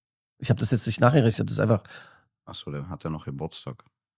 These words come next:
Speaker 1: am sechzehnten neunten, würde ich sagen.
Speaker 2: Ich wollte grad
Speaker 1: Ich, ich bin mir dessen bewusst, dass ich gleich Lachen habe, weil ich das alles vor mir habe. Es sind,
Speaker 2: Ach.
Speaker 1: es tut mir auch leid, dass du, aber
Speaker 2: Das
Speaker 1: jetzt
Speaker 2: ist
Speaker 1: weißt du
Speaker 2: wirklich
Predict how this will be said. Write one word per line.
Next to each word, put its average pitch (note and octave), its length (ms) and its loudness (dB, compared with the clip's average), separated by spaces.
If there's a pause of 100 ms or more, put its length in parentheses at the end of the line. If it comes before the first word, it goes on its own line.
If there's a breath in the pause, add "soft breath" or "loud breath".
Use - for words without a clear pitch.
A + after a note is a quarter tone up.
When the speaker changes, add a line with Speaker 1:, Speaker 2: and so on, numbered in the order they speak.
(1040)
Speaker 1:
am A2+ 140 8
sechzehnten A#2 420 6
neunten, A#2+ 320 8
würde G2 140 2
ich F2+ 80 2
sagen. F#2+ 220 0 (3000 loud breath)
Speaker 2:
Ich - 120 0
wollte G#2 140 4
grad G#2 180 8
Speaker 1:
Ich, D3 100 8 (160 loud breath)
ich - 160 6
bin D#3 120 8
mir D#3+ 80 12
dessen D#3 260 10
bewusst, D3 340 8
dass C3 100 8
ich D3 260 8
gleich C#3 280 10
Lachen E3 280 10
habe, C#3+ 200 10
weil C#3 120 10
ich D3 80 6
das - 120 -2
alles C#3 200 6
vor D3 140 8
mir E3 120 10
habe. A#2+ 160 10
Es A2+ 120 8
sind, B2+ 180 2 (500 loud breath)
Speaker 2:
Ach. D#2+ 280 4 (160)
Speaker 1:
es - 180 8
tut F3+ 160 12
mir G3 100 12
auch C#3+ 60 10
leid, D3 240 12
dass - 120 6
du, D3+ 240 8 (420)
aber C3 160 10
Speaker 2:
Das C3 80 10
Speaker 1:
jetzt C#3 100 10
Speaker 2:
ist - 60 6
Speaker 1:
weißt C#3+ 140 12
du G3 40 12
Speaker 2:
wirklich E3+ 80 8